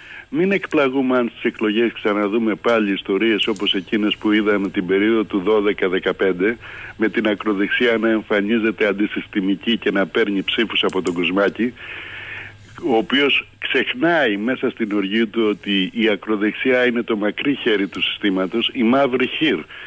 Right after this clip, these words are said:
ε, του, του ίδιου του συστήματος, ότι δεν είναι αντισυστημική δύναμη, όπως απεδείχθη στην ιστορία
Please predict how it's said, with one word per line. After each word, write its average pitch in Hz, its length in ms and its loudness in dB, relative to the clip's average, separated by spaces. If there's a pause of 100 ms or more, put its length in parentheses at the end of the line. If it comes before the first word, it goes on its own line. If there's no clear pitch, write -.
(640)
ε, 92 840 0
του, 120 280 0
του 117 160 2
ίδιου 151 300 2
του 101 140 -4
συστήματος, 98 600 -2
ότι 110 160 0
δεν 139 200 0
είναι 165 200 4
αντισυστημική 113 880 0
δύναμη, 104 400 2
όπως 156 240 0
απεδείχθη 151 600 0
στην 104 260 -2
ιστορία 92 480 0